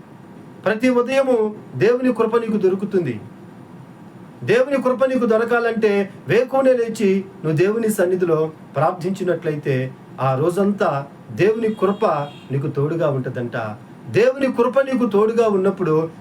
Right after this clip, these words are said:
ఆ రోజంతా ఉత్సాహముతో, సంతోషముతో నా ప్రభు నిన్ను నడిపిస్తాడని లేఖనము తెలియజేస్తా ఉన్నది. కాబట్టి మనము రెండవదిగా దేవుని కృపను పొందుకునే వారముగా ఉందాము. వేకువనే ప్రార్థించే వారముగా ఉందాము.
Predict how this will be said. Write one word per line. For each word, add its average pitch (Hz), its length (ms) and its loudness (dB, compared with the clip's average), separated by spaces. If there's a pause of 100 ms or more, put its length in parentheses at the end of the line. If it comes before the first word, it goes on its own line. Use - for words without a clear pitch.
(100)
ఆ 160 80 2
రోజంతా 214 800 0 (280)
ఉత్సాహముతో, 214 840 0 (260)
సంతోషముతో 175 840 0 (300)
నా 147 80 0
ప్రభు 165 300 -2
నిన్ను 170 200 0
నడిపిస్తాడని 139 920 -2 (300)
లేఖనము 143 420 -2
తెలియజేస్తా 113 640 -8
ఉన్నది. 104 280 -12 (540)
కాబట్టి 147 240 -2
మనము 165 480 0 (440)
రెండవదిగా 143 680 -4 (400)
దేవుని 139 240 -2
కృపను 135 380 -6
పొందుకునే 117 440 -10
వారముగా 107 400 -10
ఉందాము. 98 380 -12 (600)
వేకువనే 185 380 2
ప్రార్థించే 202 580 0
వారముగా 202 440 2
ఉందాము. 156 500 -2